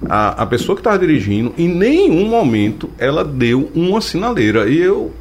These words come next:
e, e todo motoqueiro que passava, o motociclista passava e, e reclamava com ela, eu disse, "Eu não sei porque eles reclamam comigo", <laughs> né? É porque ela tava colocando em risco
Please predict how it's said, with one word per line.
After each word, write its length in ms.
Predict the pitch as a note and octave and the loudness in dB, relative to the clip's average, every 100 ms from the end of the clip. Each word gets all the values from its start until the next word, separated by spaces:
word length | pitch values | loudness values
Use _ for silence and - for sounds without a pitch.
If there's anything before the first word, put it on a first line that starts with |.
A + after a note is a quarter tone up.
| - - | -14 -4
e, 200 | C#3+ E3 | -2 -2
e 20 | |
todo 340 | D#3 G3 B3 | 2 2 2
motoqueiro 540 | D4+ C4 - C3+ A#2 G2 | 0 0 -2 -2 -2 -2
que 80 | - | -4
passava, 460 | G#2+ - G#2+ C3+ | -6 -2 0 0
o 100 | A2 | -2
motociclista 720 | G2 G2+ G#2 - - G#2+ F#3 - | -2 -2 -4 -4 -2 -2 -2 -2
passava 540 | C3 - - C3+ E3+ | -4 -2 0 0 -2
e, 80 | F3+ - - | -6 -10 -10
e 80 | B2+ | -2
reclamava 420 | C#3 D#3+ D#3 D3+ | -2 0 -2 -2
com 80 | - | -2
ela, 140 | D#3 B3 | -4 -4
eu 40 | |
disse, 120 | - | -4
"Eu 80 | A#4 | -4
não 80 | G#4+ | -2
sei 180 | - F#3+ | -2 -2
porque 140 | - | -2
eles 160 | B3 A3+ | -6 -4
reclamam 360 | A3+ F3+ E3+ | -4 -4 -4
comigo", 380 | D#3 G3+ A2 B2 - - B2+ | -2 0 0 -2 -8 -6 -4
<laughs> 260 | G2 F#2 | -4 -2
né? 380 | D3 A#2+ D#3 D3+ - B3 - | 0 2 2 0 -2 -4 0
É 140 | - | -2
porque 360 | - - - D4 | 0 -2 0 0
ela 480 | C4+ B3 G#3 A#3 A#3 | 0 2 2 2 2
tava 260 | A#3 A3+ | 2 2
colocando 440 | G#3+ A3 G3 F3 E3 | 2 4 4 2 4
em 60 | |
risco 420 | D3 A#2+ A#2 - | 4 2 0 -4